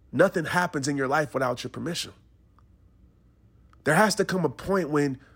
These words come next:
you stop searching for inspiration and you are the inspiration.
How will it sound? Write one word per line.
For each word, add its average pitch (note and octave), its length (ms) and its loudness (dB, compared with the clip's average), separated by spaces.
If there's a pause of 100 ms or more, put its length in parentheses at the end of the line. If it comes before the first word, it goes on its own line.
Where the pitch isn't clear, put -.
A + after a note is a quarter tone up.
(180)
you F3+ 160 2
stop F3 300 2
searching F3 360 2
for D#3 160 0
inspiration D3+ 840 -4 (1080)
and C#3+ 160 2
you F3+ 220 2
are F#3+ 300 4
the C#3+ 100 0
inspiration. A#2 600 -4